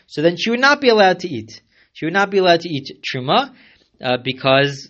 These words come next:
that's when we were concerned that people will get confused and think that at any time that, even if they were deaf mute from the original engagement, she w-, it would be viewed as an engagement. So therefore we say she's not allowed to eat Truma. If he became deaf mute before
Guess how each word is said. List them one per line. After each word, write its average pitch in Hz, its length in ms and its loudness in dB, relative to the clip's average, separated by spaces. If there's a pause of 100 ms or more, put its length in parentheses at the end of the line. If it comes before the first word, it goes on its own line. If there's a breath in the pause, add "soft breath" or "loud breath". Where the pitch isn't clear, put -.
that's 139 340 -2
when 139 140 -8
we 135 80 -4
were 139 100 -2
concerned 160 400 -6
that 160 100 -2
people 156 220 -6
will 151 60 -2
get 160 160 -2
confused 214 480 -4
and 175 120 -8
think 180 240 -4
that 160 340 2 (460 soft breath)
at 135 220 -8
any 190 180 -2
time 151 520 -4
that, 135 360 -2
even 151 200 -10
if 135 100 -12
they 139 100 -6
were 127 80 -4
deaf 135 260 -4
mute 135 320 -6
from 123 300 -10
the 123 200 -6
original 135 460 -2
engagement, 170 680 -2 (540 soft breath)
she - 320 -4
w-, 147 200 -6
it - 80 -6
would 127 100 -2
be 135 120 0
viewed 139 320 2
as 131 280 0
an 127 60 -4
engagement. 123 580 -4 (260 soft breath)
So - 140 -4
therefore 160 200 2
we 160 100 0
say 196 180 4
she's 170 260 -2
not 185 280 0
allowed 175 240 2
to 165 100 -16
eat 139 320 -14
Truma. 110 380 -14
If 151 160 -12
he - 80 -12
became 143 300 -10
deaf 143 200 -2
mute 151 160 -4
before 139 640 2